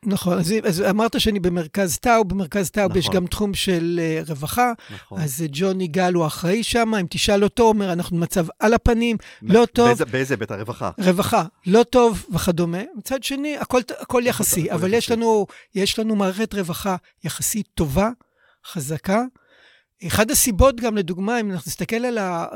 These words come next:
Speaker 1: אה, למה, אה,
Speaker 2: ראינו את זה גם
Speaker 1: פייזר
Speaker 2: במשבר, במשבר הקורונה ראינו את זה הלכה
Speaker 1: נכון.
Speaker 2: למעשה.
Speaker 1: למה פייזר היו מוכנים לבוא לעשות מה שנקרא את הניסוי עלינו?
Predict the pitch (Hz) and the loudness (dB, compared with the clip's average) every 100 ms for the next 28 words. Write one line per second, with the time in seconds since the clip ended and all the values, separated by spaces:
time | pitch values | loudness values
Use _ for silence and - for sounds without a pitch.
0 | 175 180 170 165 226 269 269 - - 277 | -8 -6 -4 -2 -2 -2 -4 -6 -10 -6
1 | 160 160 160 110 110 196 196 151 214 233 | -4 -2 -4 -4 0 2 2 4 4 2
2 | 117 110 151 131 113 107 131 170 185 208 | -2 -8 -10 -8 -8 -8 -8 -8 -10 -10
3 | 294 233 110 104 104 180 123 156 165 - | -8 -8 -8 -8 -8 -6 -6 -6 -8 -12
4 | 202 101 165 233 285 311 269 254 247 247 | -14 -2 0 2 0 0 0 0 -2 -2
5 | 240 233 233 226 208 220 - 220 208 - | -2 -2 -2 -2 -2 -2 -2 -4 -6 -6
6 | 214 226 196 175 - 220 196 170 156 165 | -6 -4 -4 -4 -2 0 0 0 -2 -4